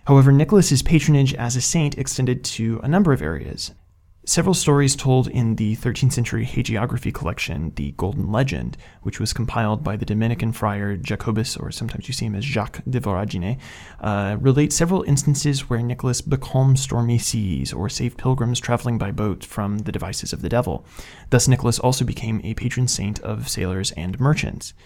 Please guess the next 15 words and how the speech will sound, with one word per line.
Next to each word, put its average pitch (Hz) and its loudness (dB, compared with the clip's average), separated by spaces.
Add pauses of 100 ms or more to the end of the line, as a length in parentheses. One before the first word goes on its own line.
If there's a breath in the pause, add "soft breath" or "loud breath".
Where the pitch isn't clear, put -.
(540 loud breath)
The 147 8
Golden 180 10
Legend 143 6
also 135 0
records 123 6
how 123 0
Nicholas 120 2
saved 117 0
three 143 -2
innocent 131 0
knights 101 -2
from 117 -2
being 107 -2
beheaded. - 0 (360 loud breath)
Uh, - -18